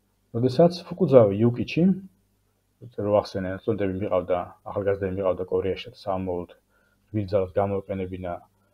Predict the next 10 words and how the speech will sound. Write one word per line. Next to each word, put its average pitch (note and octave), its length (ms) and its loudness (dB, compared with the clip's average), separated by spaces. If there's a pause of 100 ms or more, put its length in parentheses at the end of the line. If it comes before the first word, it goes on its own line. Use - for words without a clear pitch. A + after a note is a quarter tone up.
(400)
ა, G2 140 -6 (720)
კორეაში G#2 480 -2
იაპონიის G2+ 300 -6
ინტერესებს - 300 -8
გასატარებლად, C3 580 8 (560)
წამოაყენა D#3 520 4
თავისი C3+ 460 6 (560)
ერთ-ერთი A#2 420 -2 (300)
დიდი G#2 320 -2
თეორია. - 480 -2